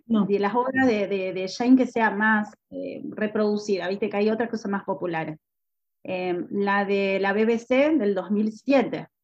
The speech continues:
Speaker 1: Sí.
Speaker 2: que es, es una película pero para televisión.
Speaker 1: Sí, sí, sí, espera que yo las, me las anoté. Em, sí, con
Speaker 2: Eh,
Speaker 1: Sally
Speaker 2: trabaja
Speaker 1: Hawking y Rupert Perry Jones.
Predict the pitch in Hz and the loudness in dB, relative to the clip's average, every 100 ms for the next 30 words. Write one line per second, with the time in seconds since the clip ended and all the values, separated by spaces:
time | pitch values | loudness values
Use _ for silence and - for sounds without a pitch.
0 | _ _ _ - 226 208 180 185 190 196 | _ _ _ -8 -2 2 2 0 -4 -6
1 | _ _ _ _ _ - 202 262 269 226 | _ _ _ _ _ -4 2 4 4 2
2 | 262 330 269 220 196 185 185 185 190 196 | 2 2 2 0 -2 -4 -6 -4 -6 -2
3 | 285 214 170 160 _ _ 320 320 330 311 | 0 2 0 -6 _ _ 2 4 6 4
4 | 311 269 214 - 269 311 302 320 302 302 | 4 4 2 2 0 2 0 0 0 0
5 | 220 226 226 233 233 233 220 302 370 - | 2 4 4 2 2 2 0 -4 -4 -8
6 | _ _ _ _ - 220 214 208 202 202 | _ _ _ _ -4 0 4 6 6 4
7 | 196 196 190 _ _ _ _ _ - - | 2 0 -4 _ _ _ _ _ -2 0
8 | 226 226 - 302 330 320 349 349 349 370 | 2 2 2 2 2 0 -2 0 2 4
9 | 403 359 254 240 226 262 285 285 269 - | 2 2 0 0 2 4 4 2 -2 -2
10 | 254 247 254 220 - 190 170 175 - | -2 0 0 0 -2 0 2 0 -4